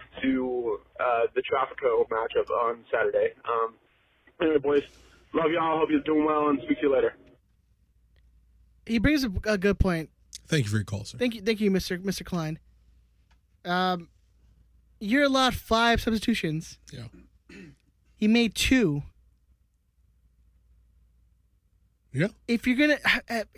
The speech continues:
Speaker 2: y-, these guys haven't played in four months. They're playing in, like, a hundred percent humidity in the middle of fucking Florida.
Speaker 3: Mm-hmm.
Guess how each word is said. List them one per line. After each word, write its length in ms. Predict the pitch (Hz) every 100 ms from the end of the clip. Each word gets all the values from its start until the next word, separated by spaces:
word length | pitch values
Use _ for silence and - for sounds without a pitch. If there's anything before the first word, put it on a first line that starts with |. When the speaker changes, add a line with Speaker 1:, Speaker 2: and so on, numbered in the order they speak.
| -
Speaker 2:
y-, 200 | 208 240
these 240 | 226 240 202
guys 220 | 262 262
haven't 220 | 262 226
played 500 | - 262 247 196 185 - _ _ _ _ _ -
in 140 | 233
four 300 | 226 277 262
months. 540 | 220 220 226 165 170 - - _ _ _ _
They're 140 | - 233
playing 480 | - 247 254 254 240
in, 420 | 220 220 208 208 208
like, 220 | 220 208
a 60 |
hundred 280 | 208 233 233
percent 300 | 202 - 208
humidity 640 | 190 202 214 202 170 160 165 - - - _
in 560 | - 196 190 190 190 190 - -
the 140 | 196
middle 480 | 202 202 214 262 220
of 160 | 190 196
fucking 420 | - - - 214
Florida. 560 | - 202 220 190 160 165
Speaker 3:
Mm-hmm. 200 | 123 123